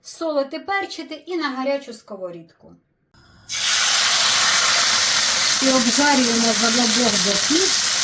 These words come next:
по три хвилиночки. І поки остужується наше філе,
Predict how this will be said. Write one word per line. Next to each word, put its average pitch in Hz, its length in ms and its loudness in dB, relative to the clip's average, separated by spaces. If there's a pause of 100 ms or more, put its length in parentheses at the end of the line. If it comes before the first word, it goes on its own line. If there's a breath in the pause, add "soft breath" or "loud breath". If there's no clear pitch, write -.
(140)
по 247 240 0
три 320 120 2
хвилиночки. 190 1120 0 (800)
І 233 80 -20
поки 247 340 -10
остужується 220 800 -10
наше 208 340 -14
філе, 196 360 -14